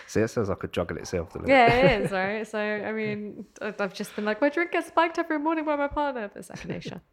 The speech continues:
Speaker 1: <laughs> Thank you so much for joining us.
Speaker 2: Thanks for having me.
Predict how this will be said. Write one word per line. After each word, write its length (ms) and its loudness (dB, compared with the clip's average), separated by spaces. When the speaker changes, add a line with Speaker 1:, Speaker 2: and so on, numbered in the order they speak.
Speaker 1:
<laughs> 240 -14
Thank 220 -2
you 60 -4
so 260 0
much 220 0
for 60 -4
joining 360 2
us. 320 -6
Speaker 2:
Thanks 180 -4
for 60 -2
having 260 0
me. 360 -4